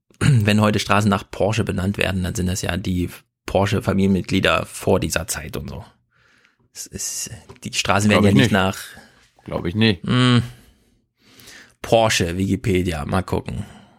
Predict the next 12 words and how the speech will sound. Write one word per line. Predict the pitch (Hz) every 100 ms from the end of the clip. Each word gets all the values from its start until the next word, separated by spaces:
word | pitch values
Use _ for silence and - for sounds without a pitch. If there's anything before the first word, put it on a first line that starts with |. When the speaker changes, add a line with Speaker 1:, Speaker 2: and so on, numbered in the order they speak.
| -
Speaker 1:
Was | - - 98 101
ist | -
hier | 104
zum | 107 98
Familiennamen | 107 - 98 95 95 - -
zu | -
wissen? | 107 113 110 - _ _ _ _ _ _ _ - - - - - - - _ _ _ _ _ _ _ _ _ _ _ _ _ _ _ _ _ _ _ _ _ _ _
Das | 110
ist | 107 98
doch |
alles | 82 110 -
schon, | 104 104 104 101 98